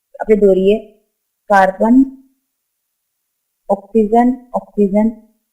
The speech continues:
ઓક્સિજન. તો અહીં તો આપણે જોઈએ કે માઇનસ ચાર ચાર્જ થાય, પરંતુ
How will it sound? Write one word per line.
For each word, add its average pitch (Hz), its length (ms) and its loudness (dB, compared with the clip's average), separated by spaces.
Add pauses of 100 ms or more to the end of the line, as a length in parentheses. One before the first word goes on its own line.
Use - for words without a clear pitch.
(140)
ઓક્સિજન. 196 480 -6 (1120)
તો 214 60 2
અહીં 214 300 2
તો 233 60 4
આપણે 220 280 4
જોઈએ 208 400 4
કે 220 60 2
માઇનસ 202 420 2 (100)
ચાર 220 200 6 (120)
ચાર્જ 185 260 2
થાય, 185 220 2
પરંતુ 196 380 0